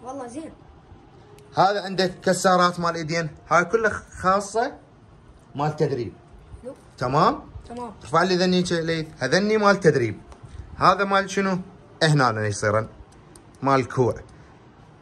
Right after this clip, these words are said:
Speaker 2: هذني. هاي عندنا هسه. مال إيدين. وين ذني يلبسن؟ يلبسن بالكف. هاي إيدك راح تحميها ذني. عوفنا إياها.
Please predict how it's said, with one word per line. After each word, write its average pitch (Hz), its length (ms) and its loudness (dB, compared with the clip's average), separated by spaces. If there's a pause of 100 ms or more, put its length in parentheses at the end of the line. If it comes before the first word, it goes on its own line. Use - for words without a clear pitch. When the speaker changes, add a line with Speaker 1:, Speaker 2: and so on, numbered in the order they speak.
(300)
Speaker 2:
هذني. 98 360 -6 (840)
هاي 147 180 6
عندنا 143 300 -2
هسه. - 260 -8
مال 170 200 2
إيدين. 180 480 0 (1120)
وين 180 200 4
ذني 185 180 2
يلبسن؟ 175 500 0 (920)
يلبسن 170 560 2
بالكف. 156 540 0 (640)
هاي 143 240 4
إيدك 190 440 2 (640)
راح 165 340 4 (560)
تحميها 170 540 2 (220)
ذني. 110 320 0 (1000)
عوفنا 120 300 2
إياها. 98 240 -6